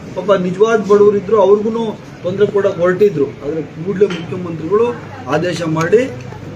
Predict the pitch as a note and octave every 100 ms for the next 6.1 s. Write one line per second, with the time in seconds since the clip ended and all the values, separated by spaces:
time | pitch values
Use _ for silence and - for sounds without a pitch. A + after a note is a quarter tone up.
0 | B2+ C3+ D#3+ F#3 F3+ F3 D#3+ D#3+ E3+ E3
1 | D#3 D#3+ D#3 D3+ D#3+ D#3 D3+ E3+ B3 B3
2 | D3 D#3 D#3 D#3+ C#3 D3+ E3 A#3 - -
3 | - - B2 C3+ D3+ D#3+ D#3 C#3+ D3+ G3+
4 | E3 C#3+ E3+ F3 D3+ D#3 E3 - D#3+ -
5 | E3 C#3+ G#3 A3 - - C3 A#2 B2 A#2+